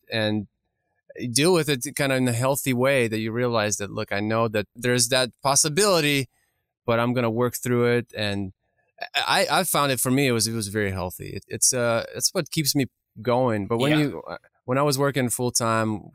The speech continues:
Speaker 1: comfortable job, that's when, dude, I don't know, something about, I didn't enjoy it. That this whole comfort and security brings a weird feeling that I didn't like. I, I like staying hungry. I like being on my,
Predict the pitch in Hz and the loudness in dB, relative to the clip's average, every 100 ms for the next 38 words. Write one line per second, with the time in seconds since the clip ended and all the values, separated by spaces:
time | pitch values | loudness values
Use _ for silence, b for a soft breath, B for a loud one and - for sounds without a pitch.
0 | - 117 - 107 107 107 104 101 113 - | -4 -4 -2 -4 -2 2 2 2 0 0
1 | 110 107 98 _ _ _ _ _ _ - | 0 -2 -4 _ _ _ _ _ _ -2
2 | 135 139 120 113 147 127 110 147 143 131 | 2 2 2 2 2 2 0 0 0 0
3 | 95 143 127 113 113 117 95 - 98 107 | 0 0 2 0 2 0 0 -4 -8 0
4 | - 113 110 104 - - - 131 135 131 | 0 0 -4 -6 -12 -20 -6 -4 0 0
5 | 120 113 127 120 98 113 110 110 104 - | 0 0 -2 -4 -4 -2 0 2 2 2
6 | - - _ _ _ _ _ _ - 104 | 2 -2 _ _ _ _ _ _ -10 -4
7 | 113 160 156 - 170 160 147 135 131 127 | 2 2 2 2 2 4 2 2 2 2
8 | 120 110 95 104 110 120 123 143 - - | 2 0 0 -4 -4 -2 2 2 2 2
9 | 120 110 120 117 113 104 104 110 117 123 | 2 0 0 0 0 -2 -4 -2 0 0
10 | 120 113 107 107 104 | 0 0 0 0 0